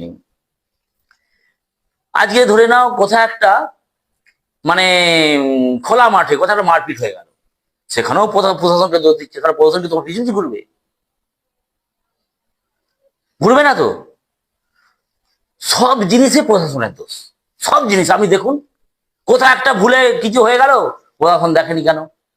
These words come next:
আরে ভাই, ঘরে ঘরে দেবে প্রোডাকশন, ঘরে ঘরে দেবে। দেখুন, যেটুকু হচ্ছে, যেটুকু দিচ্ছে প্রোডা-, আমি হচ্ছে প্রশাসন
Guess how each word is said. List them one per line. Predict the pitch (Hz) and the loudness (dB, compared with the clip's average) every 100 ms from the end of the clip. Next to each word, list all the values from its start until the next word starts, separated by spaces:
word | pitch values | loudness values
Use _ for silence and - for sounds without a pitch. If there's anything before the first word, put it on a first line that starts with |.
| _ - | _ -2
আরে | 180 | 0
ভাই, | 160 196 - | 2 0 2
ঘরে | 156 214 | 0 2
ঘরে | 214 202 | 0 0
দেবে | 180 170 147 156 - | -2 -4 -4 -6 -2
প্রোডাকশন, | 135 - 208 226 _ _ _ _ _ _ - | -4 -4 -8 -8 _ _ _ _ _ _ -2
ঘরে | 165 233 | 0 2
ঘরে | 262 262 | 2 2
দেবে। | 208 120 - - _ _ _ _ _ _ _ - | 0 0 -4 -18 _ _ _ _ _ _ _ -4
দেখুন, | 165 160 113 | -2 0 -2
যেটুকু | 117 165 165 180 208 | -2 -2 -2 -2 0
হচ্ছে, | 165 165 - 208 233 | 0 -2 -2 -2 -2
যেটুকু | 135 135 156 | -4 -8 -8
দিচ্ছে | 127 131 - 185 | -8 -8 -8 -6
প্রোডা-, | 120 139 131 - _ 110 | -2 -2 -2 -10 _ -4
আমি | 117 | 0
হচ্ছে | 120 120 131 | -2 -2 0
প্রশাসন | 123 123 156 | 0 0 -4